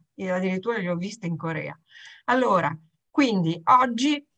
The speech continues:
eh, sicuramente il verde pensile è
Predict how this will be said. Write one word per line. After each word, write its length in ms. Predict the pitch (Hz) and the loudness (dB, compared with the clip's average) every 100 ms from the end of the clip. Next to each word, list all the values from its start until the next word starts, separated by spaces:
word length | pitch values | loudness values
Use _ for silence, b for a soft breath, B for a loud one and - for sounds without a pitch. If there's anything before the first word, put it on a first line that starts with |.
| _ | _
eh, 200 | - 220 | -12 -6
sicuramente 800 | 214 - 247 247 247 240 277 190 | -4 -4 0 2 2 2 0 -2
il 260 | 180 208 202 | -4 -4 -4
verde 440 | 202 247 214 185 175 | 0 0 0 -2 -6
pensile 840 | 185 175 180 175 202 214 233 294 - _ | -4 -2 -2 -4 -6 -2 -2 -2 -8 _
è 360 | - 233 262 262 | 0 4 4 2